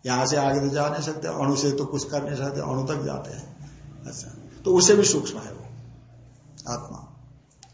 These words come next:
अणोरणीयाम महतो महीयान इत्यादि श्वेताश्वतर परिषद लगा। छोटा से छोटा, बड़ा से बड़ा, माने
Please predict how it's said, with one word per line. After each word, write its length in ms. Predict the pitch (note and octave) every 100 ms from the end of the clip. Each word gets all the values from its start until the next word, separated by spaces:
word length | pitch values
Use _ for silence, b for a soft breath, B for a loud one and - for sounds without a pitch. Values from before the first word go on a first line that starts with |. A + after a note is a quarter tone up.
| b b b C3+
अणोरणीयाम 800 | C#3+ C#3 C#3 C3+ C3 C3 B2+ B2+
महतो 380 | A#2 A#2+ B2+ A#2
महीयान 680 | A#2 A#2+ A#2+ A#2+ B2 -
इत्यादि 420 | - B2+ A#2+ A#2+
श्वेताश्वतर 440 | C3+ C3 C3 - B2+
परिषद 280 | B2 A2 A2+
लगा। 560 | A2+ A2+ G2 - - -
छोटा 300 | C#3 D3 C3
से 160 | C#3
छोटा, 320 | B2+ B2 B2+
बड़ा 360 | A#2+ A2 B2 A#2+
से 140 | -
बड़ा, 220 | A2 A#2+ C3
माने 280 | E3 F#3